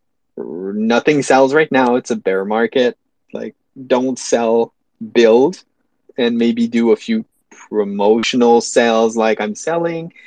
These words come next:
the sketch from the last collection. It's gonna be a limited mint. You know, do, do a fun mint that's not your main sale right now 'cause nobody's buying.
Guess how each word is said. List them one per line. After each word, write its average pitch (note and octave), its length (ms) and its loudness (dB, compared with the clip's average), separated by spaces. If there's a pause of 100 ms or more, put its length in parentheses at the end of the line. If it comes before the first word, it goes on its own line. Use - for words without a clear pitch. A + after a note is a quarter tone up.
(220)
the G#3+ 100 0
sketch - 840 -4
from B2 280 -6
the A#2 100 0
last B2 500 -2
collection. D3+ 800 -4
It's C3 160 -10
gonna B2 180 -4
be B2 100 0
a A#2 60 2
limited C#3+ 460 0
mint. D3+ 540 -6
You A#2+ 120 0
know, B2+ 180 2
do, C#3+ 260 2 (340)
do D3+ 180 4
a - 80 4
fun C#3 400 -2
mint A2 340 -6 (100)
that's - 380 -10
not A#2+ 420 -4 (120)
your A#2 260 -6
main A2+ 420 -2
sale G#2+ 360 -2
right G2+ 220 -2
now G#2 240 -4
'cause A2+ 140 -4
nobody's A2 380 -2
buying. A2 360 0